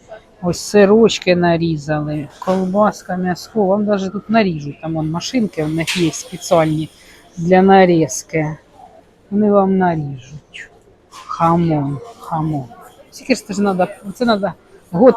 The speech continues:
пенсію не тратить, щоб купити таку ногу.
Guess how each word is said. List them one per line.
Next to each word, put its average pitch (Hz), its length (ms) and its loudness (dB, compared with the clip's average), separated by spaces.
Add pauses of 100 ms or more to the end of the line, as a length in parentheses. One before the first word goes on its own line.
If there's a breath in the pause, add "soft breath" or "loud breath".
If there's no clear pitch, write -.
пенсію 185 460 0
не 190 120 0
тратить, 202 400 -4
щоб 175 220 -8
купити 190 340 -6
таку 190 320 -4
ногу. 156 560 2